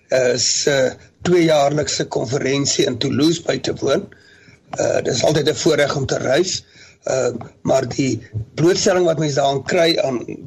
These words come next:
baie knap en enthousiastiese mense, die ontwikkeling in die, uh, planetarium tegnologie, ek meen, dit is onmisbaar as mens in daai veld 'n bydrae aan jou,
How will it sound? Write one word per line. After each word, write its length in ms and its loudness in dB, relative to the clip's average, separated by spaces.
baie 320 2
knap 400 0
en 120 -2
enthousiastiese 840 -2
mense, 600 0
die 160 -2
ontwikkeling 460 0
in 60 2
die, 200 -2
uh, 200 0
planetarium 640 2
tegnologie, 840 0
ek 120 -8
meen, 200 -4
dit 100 0
is 60 -12
onmisbaar 840 2
as 200 -2
mens 240 -2
in 60 -2
daai 280 2
veld 360 0
'n 80 -4
bydrae 360 0
aan 100 0
jou, 240 0